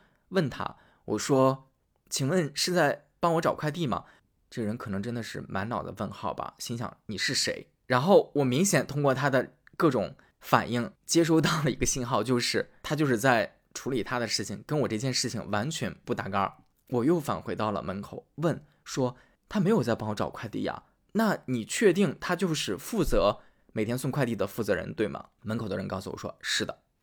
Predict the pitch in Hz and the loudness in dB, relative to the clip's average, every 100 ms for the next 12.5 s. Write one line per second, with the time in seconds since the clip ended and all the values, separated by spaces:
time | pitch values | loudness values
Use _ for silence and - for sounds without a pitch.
0 | - - 90 98 - _ _ 139 107 107 | -10 -2 -2 -2 -4 _ _ -4 -4 -2
1 | 117 120 - - 120 110 - _ _ 113 | -2 -2 -4 -2 2 0 0 _ _ -6
2 | 110 73 117 - 143 104 92 120 101 110 | -6 -4 -6 -4 -2 0 0 -2 -4 -4
3 | 92 90 - - _ _ - 101 117 98 | -2 -4 -6 -14 _ _ -8 0 0 -2
4 | _ 131 113 101 113 123 120 101 92 92 | _ -4 -4 -4 -2 0 2 2 0 -2
5 | _ _ _ - 113 110 101 104 101 _ | _ _ _ -4 -2 -2 -2 -2 -2 _
6 | _ 123 123 143 113 117 131 123 80 - | _ -4 -2 2 4 4 6 4 0 -4
7 | 110 95 101 - - - 147 - 104 104 | -4 -2 -2 -6 -8 -6 -4 -2 0 0
8 | - _ _ 107 110 98 107 95 - 98 | -2 _ _ -2 0 0 0 -2 -4 -6
9 | 64 - _ _ - 107 101 - - - | -6 -10 _ _ -12 -4 -4 -4 -8 -10
10 | - _ _ - 113 131 139 95 110 127 | -12 _ _ -10 -4 0 2 2 0 -2
11 | 120 113 117 113 104 78 98 104 92 - | -2 -2 -2 -2 -2 -4 -2 -4 -4 -6
12 | 92 - 101 87 - | -8 -2 -2 -2 -10